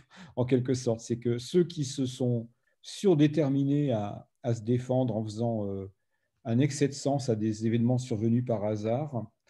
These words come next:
s'en sont mieux sortis, euh, que ceux qui, en gros, s'en foutaient parce que c'était, euh, dû au hasard et que il vaut mieux surjouer le sens donné au bruissement de, d'un feuillage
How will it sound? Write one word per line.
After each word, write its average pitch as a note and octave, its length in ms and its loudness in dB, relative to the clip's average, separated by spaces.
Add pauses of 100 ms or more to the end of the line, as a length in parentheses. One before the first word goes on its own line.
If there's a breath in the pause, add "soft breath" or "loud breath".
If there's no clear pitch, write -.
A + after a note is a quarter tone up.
(120)
s'en - 120 -10
sont B2 180 -2
mieux C3 200 6
sortis, C#3+ 560 -2 (400 soft breath)
euh, A2+ 160 2
que A#2 180 0
ceux C3+ 280 2
qui, C3 320 0
en A2 160 2
gros, A2+ 200 0
s'en A#2+ 140 2
foutaient C3+ 320 2
parce C3 240 -6
que C3 160 0
c'était, B2 400 0
euh, G#2 240 2
dû A#2+ 180 0
au G#2+ 180 2
hasard A2 380 -2
et F#2+ 80 -8
que - 220 -14 (520 soft breath)
il C3 100 4
vaut C#3+ 140 8
mieux D#3 260 8
surjouer D#3+ 720 4
le C3+ 120 6
sens B2+ 400 -2
donné C3 460 4 (420 loud breath)
au A#2+ 360 4
bruissement C#3+ 720 0
de, A#2 160 0
d'un B2 160 0
feuillage B2 680 2